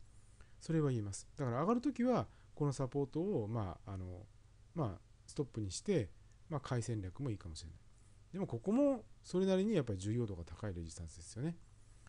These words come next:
まあ、そう簡単に抜けるかどうかっていうのはまだまだわからない。まあ、これが超えたからといって、ちょっとバラ色のね、未来が待ってるわけではないということですよね。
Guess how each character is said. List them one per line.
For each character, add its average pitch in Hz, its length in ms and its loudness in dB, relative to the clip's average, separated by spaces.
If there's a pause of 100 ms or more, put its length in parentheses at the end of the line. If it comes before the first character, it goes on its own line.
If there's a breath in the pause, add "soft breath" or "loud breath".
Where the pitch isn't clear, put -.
(140 soft breath)
ま 175 60 -2
あ、 151 40 2
そ 156 120 0
う 143 60 2
簡 143 120 0
単 131 140 0
に 127 60 2
抜 127 40 -2
け 147 100 0
る 127 40 -2
か 101 120 -2
ど 90 100 -6
う - 20 -12
か 117 100 -6
っ - 40 -6
て - 120 -2
い 226 40 2
う - 0 -
の 196 60 0
は 131 40 0
ま 95 100 -2
だ 85 40 -6 (120)
ま 71 60 -12
だ 71 80 -14
わ - 140 -16
か 123 140 -2
ら 131 100 -2
な 98 80 -4
い。 - 20 -8 (2000 soft breath)
ま 127 80 -4
あ、 107 40 -2 (220)
こ 170 140 -2
れ 165 420 6
が 147 160 2 (220)
超 156 100 4
え 156 60 2
た 151 140 0
か 123 120 0
ら 127 100 0
と - 120 -4
い - 20 0
っ - 20 -10
て、 160 160 0
ち 131 80 -6
ょ - 20 -6
っ - 20 -6
と 107 100 -2
バ 107 140 -2
ラ 120 120 0
色 117 360 -2 (120)
の 117 100 0
ね、 143 180 -2
未 131 140 2
来 117 120 2
が 90 80 -4
待 92 140 -4
っ - 40 -20
て - 100 -8
る - 80 8
わ 107 80 0
け - 100 -8
で 208 80 -2
は 208 80 2
な 208 100 10
い 123 60 10
と - 100 4
い - 40 0
う - 20 -4
こ - 100 -8
と - 60 -12
で 80 80 -12
す - 80 -10
よ 104 60 -4
ね。 127 100 -6